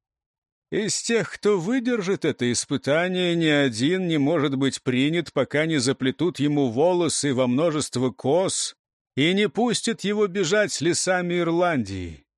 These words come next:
Воины же фианы пустятся за ним в погоню, стараясь ранить его,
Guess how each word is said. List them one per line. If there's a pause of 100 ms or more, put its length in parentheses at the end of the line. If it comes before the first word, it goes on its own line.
(320)
Воины
же
фианы
пустятся
за
ним
в
погоню,
стараясь
ранить
его,